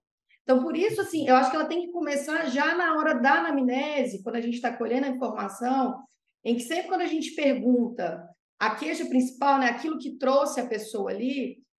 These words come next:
eles sempre falam, eles vão levar pra alguma coisa muito de estrutura e função do corpo, né? Noventa por cento vai ser dor.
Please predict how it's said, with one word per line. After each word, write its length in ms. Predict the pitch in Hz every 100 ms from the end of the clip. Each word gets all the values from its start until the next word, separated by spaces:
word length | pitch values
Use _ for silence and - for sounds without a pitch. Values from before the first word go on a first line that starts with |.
| _
eles 180 | 233 254
sempre 320 | 311 359 339
falam, 320 | 320 294 302
eles 140 | 311 269
vão 100 | 311
levar 300 | 320 302 302
pra 120 | 302
alguma 240 | 285 302
coisa 220 | 311 311 302
muito 260 | 320 427
de 60 | 554
estrutura 400 | - 294 254 254
e 100 | 233
função 300 | 233 247 214
do 140 | 220
corpo, 400 | 220 185 175 175
né? 400 | 226 339 302 - -
Noventa 580 | 202 214 226 233 330 427
por 100 | 370
cento 280 | 349 392 359
vai 120 | 339
ser 220 | - 247
dor. 300 | 208 180 175